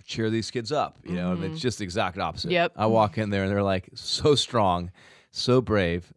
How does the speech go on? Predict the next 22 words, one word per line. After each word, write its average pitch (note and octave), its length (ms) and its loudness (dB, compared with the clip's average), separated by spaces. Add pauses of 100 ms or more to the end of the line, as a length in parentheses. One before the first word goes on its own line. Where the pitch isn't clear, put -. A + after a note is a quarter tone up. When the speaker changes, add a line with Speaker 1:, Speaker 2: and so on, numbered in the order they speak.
Speaker 1:
and, F2+ 220 -4
um, E2+ 320 -2 (160)
so - 180 -2
happy. F#2 380 -2 (100)
You E2+ 100 -8
know, E2 120 -6
usually F#2+ 340 -4
they're F2 140 -2
just, E2 160 -8
like, E2+ 260 -4
got F2+ 140 -8
this, - 300 -10 (100)
this, F#2 280 -6 (880)
you B2 80 -4
know, G#2+ 80 2
all G2+ 60 2
the G2 80 -2
cracks - 560 0
allow G2 340 0
the F#2 100 0
light F2+ 280 0
to, E2+ 160 -4